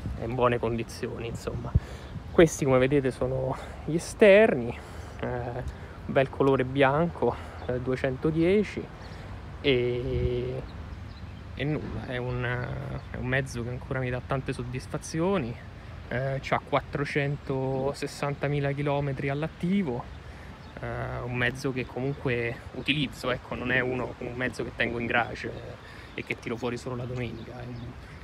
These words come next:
è attivo, lo guido, mi ci diverto e è comodissimo per andare a fare le gite fuori, le gite fuori porta. Come vedete, appunto, adesso metto un attimo a fuoco, quattrocentocinquantanovemilanovecentosei chilometri, insomma, siamo lì.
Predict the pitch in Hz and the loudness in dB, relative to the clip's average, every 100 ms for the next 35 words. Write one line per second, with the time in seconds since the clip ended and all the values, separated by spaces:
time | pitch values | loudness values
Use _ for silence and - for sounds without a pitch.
0 | - - - - 143 170 165 123 123 - | -8 -6 -6 -4 -2 2 4 4 2 -4
1 | - 123 127 135 147 165 143 117 - - | -8 -4 -2 0 0 2 2 0 -4 -8
2 | 131 123 139 151 139 160 - 123 120 - | -6 -6 -4 -2 0 -2 -4 -4 -4 -8
3 | - - - - - - - 151 139 135 | -14 -14 -14 -14 -14 -14 -4 0 2 2
4 | 131 170 131 143 131 127 139 - 143 135 | 2 0 0 2 4 4 4 2 0 0
5 | 131 139 143 143 156 147 147 147 151 147 | 0 0 0 0 -2 0 0 0 0 -2
6 | 147 151 160 - 139 127 147 139 156 156 | 0 -2 -2 -6 -6 -4 -2 -2 -2 0
7 | 160 170 190 - 110 117 - - - - | 4 8 8 6 -2 -2 -8 -10 -8 -8
8 | - 139 139 143 147 147 127 123 135 131 | -2 0 2 2 4 4 2 -2 -4 -2
9 | 123 110 - 131 135 - 127 - 135 143 | -2 -4 -2 -4 -4 -2 -2 0 0 0
10 | - 139 151 - 147 160 151 120 127 - | 2 2 2 0 2 2 2 0 0 0
11 | 131 135 135 - 135 - - - - - | -2 2 2 2 -2 -2 -8 -10 -10 -8
12 | - 180 - 180 165 170 165 165 175 165 | 2 2 10 10 10 10 10 10 10 10
13 | 156 151 151 151 151 - 147 151 - - | 8 6 8 6 6 6 6 4 -4 -8
14 | - 151 135 127 120 135 147 151 - 131 | -4 0 0 0 2 2 4 2 2 -2
15 | - 135 135 156 196 | 2 2 4 2 2